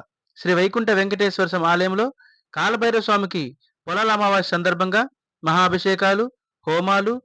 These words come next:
పూజలు నిర్వహించారు. ఆలయ ధర్మకర్త మంత్రి మంజుల, ఆలయ చైర్మన్ దొడ్డమ్మన ఆధ్వర్యంలో జరిగిన ఈ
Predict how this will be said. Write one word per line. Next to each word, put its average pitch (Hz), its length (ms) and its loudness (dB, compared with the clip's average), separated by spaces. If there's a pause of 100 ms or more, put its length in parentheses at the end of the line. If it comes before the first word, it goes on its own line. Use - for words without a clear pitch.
(320)
పూజలు 185 400 -2
నిర్వహించారు. 160 580 -2 (800)
ఆలయ 175 240 2
ధర్మకర్త 175 480 -2
మంత్రి 160 300 -2
మంజుల, 175 240 -2 (640)
ఆలయ 233 260 0
చైర్మన్ 208 340 -2
దొడ్డమ్మన 180 440 2
ఆధ్వర్యంలో 170 420 0 (480)
జరిగిన 165 320 -2
ఈ - 0 -